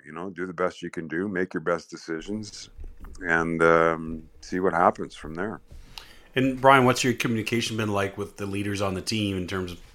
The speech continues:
Speaker 2: you know, keeping touch with them and having an
Speaker 1: I think in the beginning, you know, we were communicating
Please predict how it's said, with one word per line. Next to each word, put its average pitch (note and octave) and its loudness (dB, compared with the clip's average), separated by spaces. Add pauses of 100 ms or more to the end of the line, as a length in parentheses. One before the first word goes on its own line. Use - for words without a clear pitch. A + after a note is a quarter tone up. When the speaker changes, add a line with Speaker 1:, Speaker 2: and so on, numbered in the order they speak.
Speaker 2:
you A2+ -6
know, E2 -6
keeping F2 -10
touch F#2 -2
with E2+ -8
them F2 -6
and D#2 -12 (720)
having F2 -2
an F2 -4
Speaker 1:
I D#3+ 6
think G#3+ 2
in F#3+ 10
the D3 12
beginning, C3+ 8
you D#3 10
know, D#3+ 8
we D3+ 4
were C3 4
communicating B2+ -6